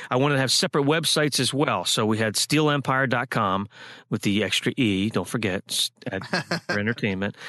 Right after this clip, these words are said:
Speaker 1: Uh, a lot of E's in there, steel empire dot com.
Speaker 2: Yeah.
Speaker 1: That's our main site. I made that up. Um, we also did Knights of the Round Table. Oh, no, Knights of the Steel Table is what it was.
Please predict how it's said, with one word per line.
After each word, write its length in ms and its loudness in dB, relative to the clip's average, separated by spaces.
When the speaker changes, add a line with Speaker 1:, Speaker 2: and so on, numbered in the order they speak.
Speaker 1:
Uh, 40 0
a 260 0
lot 200 2
of 60 -2
E's 300 4
in 100 4
there, 200 2
steel 500 2
empire 680 -2
dot 220 -4
com. 380 -2
Speaker 2:
Yeah. 60 -6
Speaker 1:
That's 200 0
our 100 2
main 340 2
site. 360 0
I 80 0
made 240 2
that 180 2
up. 220 0
Um, 600 2
we 160 4
also 220 0
did 180 2
Knights 360 2
of 60 -2
the 120 2
Round 320 2
Table. 260 0
Oh, 100 2
no, 120 2
Knights 360 0
of 60 -4
the 80 0
Steel 400 2
Table 460 -4
is 120 -8
what 120 2
it 60 -2
was. 260 -2